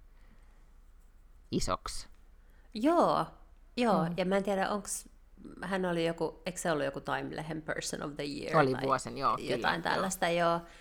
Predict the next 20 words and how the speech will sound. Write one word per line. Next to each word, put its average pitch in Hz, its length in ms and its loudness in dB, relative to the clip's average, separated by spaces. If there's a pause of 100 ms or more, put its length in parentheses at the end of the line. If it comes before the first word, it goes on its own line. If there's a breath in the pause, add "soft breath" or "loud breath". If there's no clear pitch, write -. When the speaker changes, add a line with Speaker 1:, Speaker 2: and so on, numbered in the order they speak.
(380 loud breath)
Speaker 2:
Joo. 170 240 -2 (840 loud breath)
Ö, 180 40 -4 (540)
niin, 262 300 4
kyllä. 240 280 4 (280 loud breath)
Ja 196 60 -2
siis 208 180 2
se 214 60 0
on 214 80 0
jännittävää 233 500 2
ehkä 202 220 -2
sen 254 300 0
takia 147 340 -4
nimenomaan, 156 580 -4
että 160 120 -10
se 170 100 -6
sellainen 175 540 -2
niinku 175 460 -4 (520 loud breath)
ihan 233 300 2
kovin 165 380 0
villityshän 156 640 -4